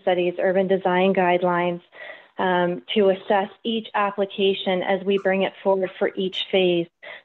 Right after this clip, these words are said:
So there will be ample opportunity for us to work collaboratively together on the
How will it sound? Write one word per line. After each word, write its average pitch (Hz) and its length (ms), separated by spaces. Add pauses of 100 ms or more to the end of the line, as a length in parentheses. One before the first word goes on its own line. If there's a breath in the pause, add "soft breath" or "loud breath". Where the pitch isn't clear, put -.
(100)
So 214 120
there 202 220
will 208 320
be 202 160
ample 202 380
opportunity 190 840
for 185 140
us 185 100 (120)
to 208 80
work 190 360
collaboratively 190 760
together 180 560
on 180 460 (360 loud breath)
the 180 120